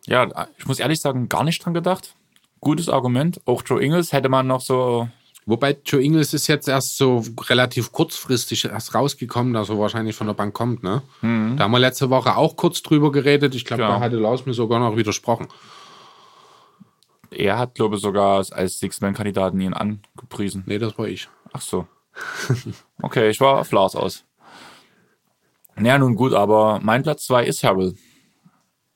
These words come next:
Speaker 2: Mhm.
Speaker 1: Ich bleib bei den Clippers. Harrell,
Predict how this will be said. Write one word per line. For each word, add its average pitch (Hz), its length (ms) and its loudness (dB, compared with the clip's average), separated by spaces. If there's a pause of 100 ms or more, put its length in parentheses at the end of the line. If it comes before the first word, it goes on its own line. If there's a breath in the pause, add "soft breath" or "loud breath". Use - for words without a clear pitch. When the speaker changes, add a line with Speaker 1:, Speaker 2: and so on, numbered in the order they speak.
(360)
Speaker 2:
Mhm. 139 320 2
Speaker 1:
Ich 117 140 -8
bleib 135 180 4
bei 143 100 2
den 123 100 -2
Clippers. 143 480 0
Harrell, 139 420 2